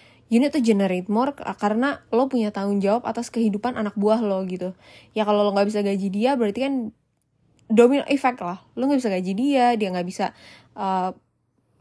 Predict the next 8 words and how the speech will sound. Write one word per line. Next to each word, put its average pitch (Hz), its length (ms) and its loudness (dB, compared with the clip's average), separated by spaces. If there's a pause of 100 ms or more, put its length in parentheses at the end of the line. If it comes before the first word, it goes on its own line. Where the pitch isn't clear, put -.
(160)
afford 220 400 4
untuk 208 240 -4
living 214 360 0
cost, 269 280 0
bahkan 214 280 -2
mungkin 233 320 -4
buat 202 160 -4
keluarganya, 226 880 -2